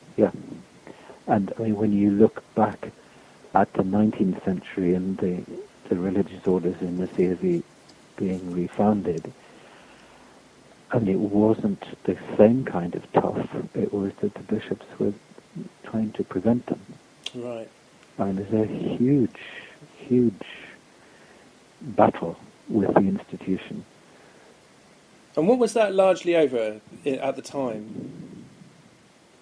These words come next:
Speaker 1: I'm not sure.
Speaker 2: Okay.
Speaker 1: The one, one element was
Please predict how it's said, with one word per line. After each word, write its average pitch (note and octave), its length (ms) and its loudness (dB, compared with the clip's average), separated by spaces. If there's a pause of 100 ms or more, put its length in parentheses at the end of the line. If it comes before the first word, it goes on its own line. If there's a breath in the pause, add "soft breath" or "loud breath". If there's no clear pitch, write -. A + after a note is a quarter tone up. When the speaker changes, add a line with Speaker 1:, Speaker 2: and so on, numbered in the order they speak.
(160)
Speaker 1:
I'm A2+ 120 0
not B2 140 0 (100)
sure. E2+ 340 -4 (600)
Speaker 2:
Okay. A2 300 -16 (240)
Speaker 1:
The G#2 400 0 (200)
one, A#2+ 380 4 (140)
one A2 320 4
element G#2+ 520 4 (280)
was G2 280 4